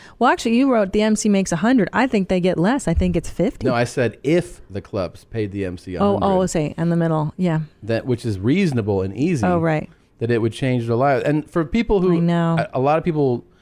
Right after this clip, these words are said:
Speaker 2: weighed in, um, people who obviously have no fucking idea what they're talking about, which is my favorite, when they're, like, like, telling me <laughs>
Speaker 1: Right.
Speaker 2: how the, I'm like, "Dude, you don't understand what you're talking about."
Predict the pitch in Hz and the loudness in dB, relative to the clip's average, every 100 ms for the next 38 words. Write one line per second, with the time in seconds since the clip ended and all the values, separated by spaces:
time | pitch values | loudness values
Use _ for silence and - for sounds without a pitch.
0 | _ _ - 120 123 120 123 123 123 117 | _ _ -6 0 2 2 2 2 2 0
1 | - 101 98 92 92 131 123 107 101 110 | -2 -4 -2 -2 -2 -2 0 0 0 0
2 | 98 - 101 101 107 104 95 104 98 107 | -2 -2 -2 -2 -2 -4 -2 -2 -2 -4
3 | 101 95 87 92 101 98 90 85 92 92 | -4 -4 -4 -2 -2 -2 -4 -6 -6 -4
4 | 110 110 110 113 - 92 90 95 85 - | -4 -2 0 -2 -4 -10 -8 -6 -6 -4
5 | 98 87 82 - 92 95 92 90 - _ | -4 -4 -6 -8 -6 -4 -2 -4 -8 _
6 | _ _ _ _ - 107 - - 123 120 | _ _ _ _ -4 -4 -4 -4 0 0
7 | 117 113 110 113 131 - - _ - - | 0 0 0 0 -2 -6 -14 _ -12 -2
8 | 196 160 131 123 117 - 110 113 104 127 | 0 2 2 0 -2 -2 0 0 0 -2
9 | 113 101 120 120 120 113 104 - 98 98 | 0 0 0 0 0 -2 -4 -4 -4 -2
10 | 92 90 87 90 87 - 78 73 67 | -2 -4 -8 -6 -8 -8 -12 -14 -20